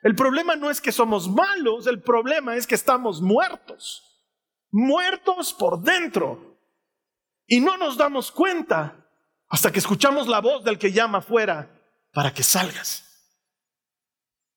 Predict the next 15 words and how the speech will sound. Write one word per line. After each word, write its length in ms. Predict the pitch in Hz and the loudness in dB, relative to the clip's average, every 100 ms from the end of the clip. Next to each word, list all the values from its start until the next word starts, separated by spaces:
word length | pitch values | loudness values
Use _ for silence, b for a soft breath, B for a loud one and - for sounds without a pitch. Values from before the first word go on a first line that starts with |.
| _ | _
Entonces 340 | - 240 320 302 | 2 2 2 0
la 120 | 262 | 0
historia 500 | 214 - 370 339 285 | 0 0 2 2 2
del 280 | 247 220 208 | 2 0 0
criminal 800 | 240 226 226 277 349 339 294 - - | 0 2 2 0 0 -6 -10 -8 0
crucificado 520 | 233 220 214 294 285 | 2 0 0 2 2
al 60 | 262 | 2
lado 160 | 247 | 2
de 80 | 233 | 0
Jesús 640 | 226 196 254 262 - - - _ _ _ | 0 -2 0 -2 -4 -8 -14 _ _ _
es 280 | - 196 - | 0 2 2
tan 320 | - 247 262 | 0 0 0
tuya 360 | - 262 214 202 | -2 2 2 2
como 240 | 214 185 | 0 -2
mía 440 | 175 185 185 131 | 0 0 0 -2